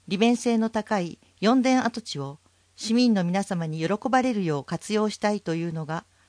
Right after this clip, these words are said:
このプロジェクトの目的です。今後は四国電力送配電と跡地の活用に向けた協議を進めていきたいと考えています。無電柱化プロジェクト。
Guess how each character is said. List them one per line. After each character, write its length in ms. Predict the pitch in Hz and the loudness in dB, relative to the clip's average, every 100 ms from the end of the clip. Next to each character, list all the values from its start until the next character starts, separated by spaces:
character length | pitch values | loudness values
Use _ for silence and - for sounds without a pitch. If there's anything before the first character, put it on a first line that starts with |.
| _ | _
こ 100 | 170 | -6
の 80 | 170 | -6
プ 140 | 180 | -4
ロ 80 | 175 | -6
ジ 100 | 156 | -6
ェ 40 | - | -12
ク 100 | - | -8
ト 100 | 147 | -6
の 80 | |
目 180 | 135 147 - | -6 -8 -10
的 240 | 143 131 | -12 -10
で 100 | 135 | -12
す。 260 | - - _ _ _ _ _ _ _ _ _ _ - | -14 -20 _ _ _ _ _ _ _ _ _ _ 2
今 220 | 208 247 | 4 6
後 120 | 233 | 4
は 180 | 220 196 - | 2 0 -10
四 120 | - - | -12 -2
国 240 | 254 269 | 0 4
電 200 | 277 262 | 6 6
力 340 | 190 - 139 - | 4 -2 -12 -12
送 240 | - 233 262 | 0 4 4
配 260 | 269 254 | 4 2
電 200 | 175 147 | 0 -4
と 260 | - 135 - _ _ - | -4 -8 -8 _ _ -6
跡 200 | 175 254 | 0 0
地 140 | - | 2
の 100 | 180 | 0
活 300 | 156 151 - | 0 -8 0
用 140 | 220 220 | 2 4
に 100 | 214 | 2
向 120 | 202 | 0
け 120 | 202 | -2
た 160 | - 156 | -6 0
協 240 | - 202 | 2 2
議 140 | 143 | 2
を 200 | 139 139 _ _ | -4 -4 _ _
進 280 | - 185 214 | -12 -2 0
め 100 | 202 | 0
て 120 | 190 | 0
い 60 | 180 | -4
き 100 | - | -2
た 140 | 190 | -2
い 60 | 175 | -2
と 140 | - | -6
考 220 | - 160 160 | -4 -4 -2
え 140 | 151 | -6
て 120 | - | -6
い 80 | 117 | -8
ま 160 | 120 127 | -8 -10
す。 60 | - _ _ _ _ _ _ _ _ - | -14 _ _ _ _ _ _ _ _ -6
無 100 | 185 | 0
電 200 | 240 269 | 4 4
柱 240 | - 247 233 | 2 -4 -2
化 140 | 240 | -2
プ 100 | 233 | 2
ロ 100 | 226 | 2
ジ 100 | 165 | 0
ェ 40 | |
ク 120 | - - | -6 -12
ト。 240 | 123 | -16